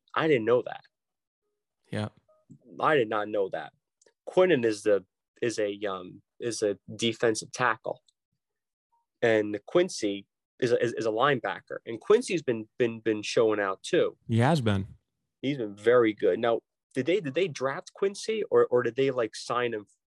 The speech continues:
Speaker 1: like, as, like, as, like, undrafted or
Speaker 2: I
Speaker 1: something
Speaker 2: f-,
Speaker 1: like
Speaker 2: I
Speaker 1: that?
Speaker 2: feel like they signed him undrafted. I'm not a hundred percent sure on that.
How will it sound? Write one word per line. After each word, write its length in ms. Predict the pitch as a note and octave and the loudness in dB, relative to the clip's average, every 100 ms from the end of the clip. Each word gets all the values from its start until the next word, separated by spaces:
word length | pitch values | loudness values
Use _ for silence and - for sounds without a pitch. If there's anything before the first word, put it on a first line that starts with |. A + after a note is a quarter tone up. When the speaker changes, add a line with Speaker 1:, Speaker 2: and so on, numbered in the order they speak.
| - | -6
Speaker 1:
like, 280 | A2 G#2 G#2 | -2 -2 -2
as, 160 | G#2 | -2
like, 160 | G#2 G2+ | -2 -2
as, 140 | G2+ | 0
like, 140 | G2+ G2 | -2 -2
undrafted 680 | G#2 G2+ G2 F#2+ F#2+ - - | -4 -2 -2 -2 -6 -14 -18
or 40 | - | -4
Speaker 2:
I 60 | B2+ | -2
Speaker 1:
something 40 | |
Speaker 2:
f-, 40 | G#2+ | -2
Speaker 1:
like 160 | G2+ - | -4 2
Speaker 2:
I 60 | - | 2
Speaker 1:
that? 100 | - | 4
Speaker 2:
feel 120 | F#3 | 4
like 180 | F3 C#3 | 4 4
they 100 | B2+ | 2
signed 320 | - B2 A#2+ | 4 2 4
him 120 | A2 | 4
undrafted. 600 | G#2+ G2+ G#2+ G#2+ G#2+ - | 4 2 2 0 -2 -4
I'm 160 | F#2 G#2 | -2 2
not 140 | G#2+ | 2
a 60 | G#2 | 2
hundred 260 | G2+ G2+ G2 | 0 -2 -4
percent 320 | G2 G2+ G#2 | -6 -6 -6
sure 220 | - G2 | -6 -4
on 120 | - G#2+ | -4 -6
that. 180 | A2 | -8